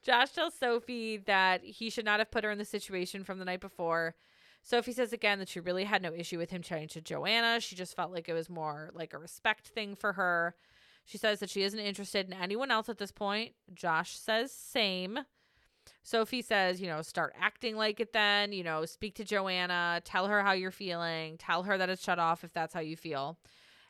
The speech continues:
And Josh says he will speak to her tonight or sometime soon. Sophie says that she is not annoyed anymore and she appreciates him owning up to his mistakes.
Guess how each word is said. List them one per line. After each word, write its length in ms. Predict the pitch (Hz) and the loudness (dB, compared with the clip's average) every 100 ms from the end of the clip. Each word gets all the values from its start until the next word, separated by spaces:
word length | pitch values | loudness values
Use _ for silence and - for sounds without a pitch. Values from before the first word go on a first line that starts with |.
| - | -6
And 160 | 202 202 | -2 2
Josh 220 | 175 185 | 2 2
says 160 | 185 | -4
he 80 | 185 | -2
will 100 | 165 | -6
speak 300 | 165 226 214 | -4 -6 -2
to 100 | 233 | -2
her 320 | 214 214 208 | 4 6 6
tonight 680 | 208 - 180 208 208 208 196 190 | 4 -2 0 4 6 6 4 2
or 160 | 165 | -2
sometime 460 | 160 190 196 202 190 | -2 -2 -2 -4 -4
soon. 480 | - 170 156 160 165 _ _ _ _ | -6 -6 -4 -6 -10 _ _ _ _
Sophie 280 | - 185 196 | -4 -2 -2
says 260 | 180 160 160 | -2 -2 -2
that 80 | - | -6
she 120 | 156 | -6
is 100 | 156 | 4
not 160 | 202 | 4
annoyed 280 | 240 196 185 | 4 2 0
anymore 400 | 180 175 170 165 | 0 -4 -2 0
and 160 | 156 160 | -2 -6
she 140 | 170 | -6
appreciates 520 | 160 190 185 190 180 | -6 -4 -4 -4 -6
him 220 | - 180 - | -6 -8 -6
owning 280 | 180 180 170 | -8 -6 -6
up 100 | 160 | -8
to 120 | - | -8
his 260 | 165 156 156 | -8 -8 -10
mistakes. 800 | 165 - - - _ - - | -16 -16 -18 -18 _ -20 -20